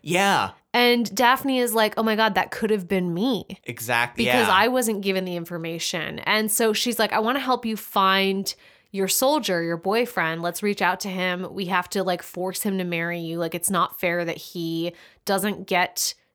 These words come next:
Speaker 2: to deal with the consequences of this relationship that you had. And so she does, um, end up finding information on George, Marina's boyfriend.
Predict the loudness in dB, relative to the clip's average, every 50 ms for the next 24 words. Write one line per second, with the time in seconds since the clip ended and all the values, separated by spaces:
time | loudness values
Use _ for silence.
0 | _ _ -2 -2 -2 0 0 0 0 0 0 -4 -4 -4 -2 -2 -2 -2 -4 -4
1 | -4 -4 -4 -2 -2 -2 -2 0 0 -2 -4 -2 0 0 0 0 -2 -4 -4 -4
2 | -4 -4 -4 -4 -4 -4 -4 -4 -4 -4 -6 -8 -6 -6 -6 -6 -6 -8 -10 -6
3 | 0 2 4 4 6 4 2 2 0 -4 -10 -16 -20 -20 -6 -4 -2 0 2 4
4 | 2 4 4 2 2 4 4 4 4 4 4 2 0 0 -2 -4 -8 _ _ 2
5 | 4 4 4 4 2 0 -2 -2 0 0 2 2 2 0 0 -2 -2 0 2 2
6 | 2 2 2 2 2 0 0 0 -2 -2 -2 -2 -2 -2 0 -2 -2 -2 -2 -2
7 | 0 0 0 0 -2 -2 -2 0 0 0 0 -2 -4 -6 -6 -4 -2 0 0 0
8 | 0 0 -2 -4 -4 -6 -6 -6 -6 -6 -8 -6 -6 -6 -6 -6 -6 -4 -4 -4
9 | -4 -6 -8 _ _ -10 -8 -8 -8 -10 -12 -12 -12 -12 -12 -14 -14